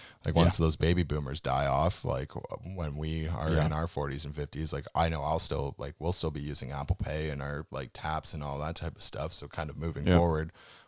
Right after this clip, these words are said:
Speaker 1: once we have, like, that last cash people <laughs> are not on here anymore and it's just
Speaker 2: Yeah.
Speaker 1: us, like, will we go to a cashless society? So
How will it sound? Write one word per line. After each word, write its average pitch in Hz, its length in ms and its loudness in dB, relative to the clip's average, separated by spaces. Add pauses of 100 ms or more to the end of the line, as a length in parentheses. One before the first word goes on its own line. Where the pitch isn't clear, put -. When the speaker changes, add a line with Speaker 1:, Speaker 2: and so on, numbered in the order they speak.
Speaker 1:
once 82 300 4
we 80 80 2
have, 78 180 4
like, 78 140 0
that 67 220 -4
last 82 440 2
cash 80 560 2
people 80 720 2
<laughs> - 720 2
are 82 120 4
not 82 280 4
on 80 280 6
here 80 300 2
anymore 78 520 2
and 80 280 4
it's 76 180 -2
just 76 200 -2
Speaker 2:
Yeah. 85 80 6
Speaker 1:
us, 85 340 4
like, 76 220 -2
will 73 140 0
we 76 140 -2
go 76 160 0
to - 180 -2
a 69 60 -4
cashless - 440 -4
society? - 600 -2 (460)
So 87 340 8